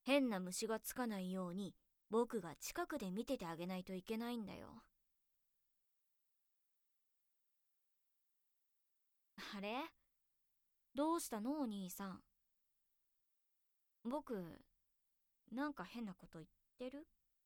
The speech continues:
かな。そ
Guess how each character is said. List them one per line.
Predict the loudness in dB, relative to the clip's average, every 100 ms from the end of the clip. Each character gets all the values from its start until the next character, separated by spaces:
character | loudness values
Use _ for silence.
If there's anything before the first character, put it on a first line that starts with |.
| _ _ _ _ _ _ _ -16
か | -14
な。 | -14 -18 _ _ _ _ _ _ _ _ _ _ _ _ _ _ _ _ _ _ _ _ _ _ _ _ _ _ _ _ _ _ _ _ _ _ _ _ _ _ _ _ _ _ _ _ _ -12
そ | -8 -2 -2